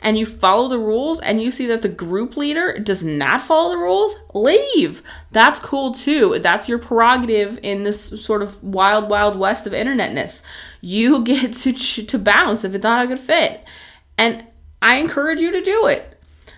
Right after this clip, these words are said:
But make sure that you are responsible for your behavior and you are checking out the description and you're checking out those rules and the guidelines and whatever you wanna call them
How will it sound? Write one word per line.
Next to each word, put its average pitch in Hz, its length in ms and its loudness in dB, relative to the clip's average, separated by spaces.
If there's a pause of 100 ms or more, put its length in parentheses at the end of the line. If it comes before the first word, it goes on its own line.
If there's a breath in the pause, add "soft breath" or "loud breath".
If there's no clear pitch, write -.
(300 soft breath)
But - 180 0
make 214 260 -2
sure 277 220 -4
that 247 140 -2
you 202 840 2
are 190 120 2
responsible 202 540 -2
for 190 160 -4
your 180 300 2
behavior 233 560 -2
and 180 220 -4
you 175 100 -4
are 180 100 0
checking 262 520 -4
out 240 180 -2
the 226 140 0
description 202 600 -2
and 175 80 -6
you're 165 120 -4
checking 247 420 -6
out 208 220 -2
those 196 240 -2
rules 180 340 -2
and 165 100 -6
the 143 60 -8
guidelines 175 600 0
and 143 160 -6
whatever 202 380 0
you 208 180 -2
wanna 190 180 -2
call 180 280 0
them 156 280 -4